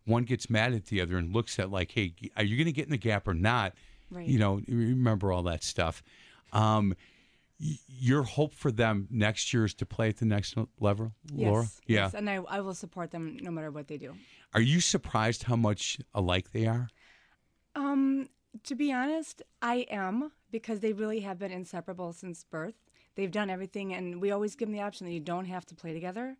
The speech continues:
Speaker 1: Right.
Speaker 2: but they always do come back.
Speaker 1: Did you dress them alike when they were little?
Speaker 2: <laughs> In the beginning, I did, but then I would always buy different color, like one same outfit, just different color.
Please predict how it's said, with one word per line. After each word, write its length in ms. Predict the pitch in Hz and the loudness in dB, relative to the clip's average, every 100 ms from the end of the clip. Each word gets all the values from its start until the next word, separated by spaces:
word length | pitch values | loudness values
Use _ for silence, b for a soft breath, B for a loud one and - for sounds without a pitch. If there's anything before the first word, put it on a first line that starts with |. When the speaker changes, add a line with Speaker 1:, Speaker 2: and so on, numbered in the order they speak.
| b | b
Speaker 1:
Right. 200 | 214 202 | 0 2
Speaker 2:
but 140 | 202 196 | 0 -4
they 140 | 196 | -2
always 300 | 185 180 165 | -2 -2 -6
do 160 | - 180 | -6 -8
come 200 | - 175 | -6 -8
back. 260 | 156 - - | -8 -10 -2
Speaker 1:
Did 200 | 131 123 | 2 4
you 120 | 175 | 2
dress 360 | 120 135 139 - | 4 2 2 0
them 140 | 156 | 0
alike 280 | 147 151 147 | 2 2 0
when 100 | 139 | 2
they 80 | 131 | 4
were 140 | 127 101 | 4 2
little? 480 | 90 110 151 156 - _ _ - | 2 2 2 -2 -10 _ _ -8
Speaker 2:
<laughs> 760 | 240 - 247 - - 92 - - | -6 -6 -8 -2 2 2 0 4
In 220 | 196 277 | 6 8
the 100 | 277 | 6
beginning, 460 | 220 226 240 285 320 | 4 2 2 4 2
I 100 | 320 | 2
did, 360 | 220 196 269 - | 0 0 -4 -8
but 160 | - 220 | -4 0
then 140 | 226 | 2
I 40 | 220 | 2
would 140 | 214 | 0
always 280 | 214 214 214 | 0 0 -2
buy 140 | 196 | -2
different 300 | 185 190 185 170 | -6 -6 -8 -8
color, 340 | 175 151 147 | -8 -8 -10
like 180 | 165 165 | -10 -8
one 460 | 170 180 185 196 185 _ _ _ _ _ _ 196 | -4 -4 -4 -6 -12 _ _ _ _ _ _ -20
same 280 | - 226 247 | -4 -2 0
outfit, 340 | 202 190 196 | -2 -4 -8
just 160 | 170 - | -8 -10
different 240 | 170 156 | -12 -10
color. 180 | 151 135 | -12 -14